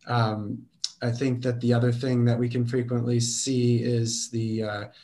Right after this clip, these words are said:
you know, the average temperatures of waters that are found in wetlands, especially in emergent wetlands or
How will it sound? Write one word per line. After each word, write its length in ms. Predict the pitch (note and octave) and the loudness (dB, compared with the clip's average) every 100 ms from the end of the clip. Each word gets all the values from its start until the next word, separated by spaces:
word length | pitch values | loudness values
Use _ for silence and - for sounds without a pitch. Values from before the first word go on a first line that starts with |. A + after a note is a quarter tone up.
| - _ - | -20 _ -4
you 80 | A#2+ | -2
know, 20 | |
the 160 | A#2 | 0
average 380 | A2+ A#2 A2+ - | 0 0 0 -2
temperatures 1080 | - B2+ B2 B2+ C3+ B2+ B2+ A#2+ A#2+ - - | -4 -2 -2 -2 0 0 0 0 -2 -4 -4
of 640 | B2 A#2+ A#2+ A#2+ A#2+ - - | 0 2 4 2 -2 -10 -14
waters 480 | B2 B2 B2 B2 A#2 | -2 2 4 2 0
that 100 | A2+ | -4
are 80 | G#2+ | -4
found 560 | - C3+ C3+ C#3+ C#3 - - _ | -4 -2 0 0 -2 -8 -20 _
in 140 | B2+ B2+ | -2 0
wetlands, 400 | B2 B2+ C3+ C3+ | 2 0 0 -2
especially 500 | - C3 B2 C3+ B2+ | -2 -2 0 0 2
in 80 | |
emergent 420 | A#2+ A#2 A#2+ C3 A#2+ | 2 4 4 2 0
wetlands 540 | A#2 A#2+ B2+ B2+ A#2+ | 0 0 -2 -2 -2
or 300 | A2+ A2 | -2 -4